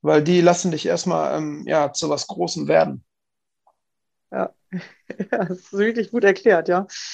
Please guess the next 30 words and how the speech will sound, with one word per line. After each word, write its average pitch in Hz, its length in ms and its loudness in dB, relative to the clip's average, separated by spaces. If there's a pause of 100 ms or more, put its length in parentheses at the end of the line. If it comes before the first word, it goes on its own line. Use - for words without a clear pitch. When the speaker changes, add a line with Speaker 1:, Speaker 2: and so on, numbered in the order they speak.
(160)
Speaker 2:
Ja, 202 160 4
wir 196 120 6
wollen 226 200 6
immer 233 220 2
alles 247 260 2
gleichzeitig, 196 580 2
weil 180 140 2
wir 190 60 -2
sehen 233 280 -2
halt, 214 220 2
dass 202 120 -4
vielleicht 196 220 -2
der 190 80 -2
Nachbar 208 320 -2
schon 196 180 -4
mehr 208 200 0
hat - 160 -4
als 160 200 -4
wir 170 120 0
oder 170 200 -2
anders 208 400 -6
schon. 156 160 -10
Oder 160 160 0
Speaker 1:
Ganz 180 180 8
schlimm. 175 340 2
Speaker 2:
sehen 220 160 2
ja 208 120 4
im 190 140 -2
Fernsehen. 214 360 2
Speaker 1:
Vergleichen. 170 680 6